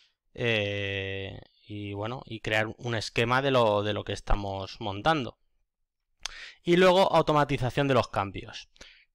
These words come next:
Eh, los conjuntos de cambios complejos se pueden aplicar a la infraestructura con una mínima interacción humana. Con el plan de ejecución y el gráfico de recursos antes mencionados,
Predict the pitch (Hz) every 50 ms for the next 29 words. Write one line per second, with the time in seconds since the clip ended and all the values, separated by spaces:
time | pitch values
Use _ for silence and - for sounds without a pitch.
0 | _ _ _ - - 131 131 127 131 127 131 135 - - 135 120 - - 156 160
1 | 175 180 175 165 170 170 165 156 - - 156 139 - 160 165 - 196 175 - 147
2 | - 151 151 151 147 - 139 135 123 - 131 127 - 151 160 180 202 - - -
3 | 147 135 127 123 123 - - 139 - - - 127 - - 151 170 165 151 156 147
4 | 147 147 143 143 147 156 170 170 170 175 - - 147 139 127 - 131 120 113 -
5 | 135 135 135 123 113 110 104 - - - _ _ - 117 110 110 110 - 123 127
6 | 131 127 - 147 139 143 131 - 165 165 147 127 - - 117 117 113 110 117 127
7 | - - 139 151 143 139 139 - 165 160 - 135 117 - 123 127 120 143 139 139
8 | 143 139 - 156 160 175 175 190 196 - -